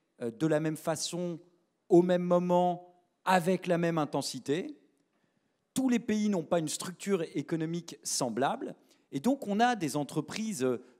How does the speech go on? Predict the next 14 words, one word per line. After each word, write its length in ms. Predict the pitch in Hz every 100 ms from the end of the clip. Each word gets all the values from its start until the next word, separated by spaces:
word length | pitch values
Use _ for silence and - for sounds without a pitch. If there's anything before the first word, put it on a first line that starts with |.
| -
notamment 500 | 113 127 - 135 151
au 40 |
sein 120 | -
de 80 | 123
Stratexio, 580 | - 127 139 123 247 269 - -
industrielles, 840 | 143 123 127 - 175 254 294 214 - _ _ _ -
qui 180 | -
ont 140 | 170 156 -
continué 640 | - 294 - 240 269 262
en 200 | 208 202
plein 400 | 202 - 262 262
confinement 840 | - 202 190 175 175 156 175 - - _ _ _ -
à 140 | 170
vendre, 580 | 131 151 240 214 143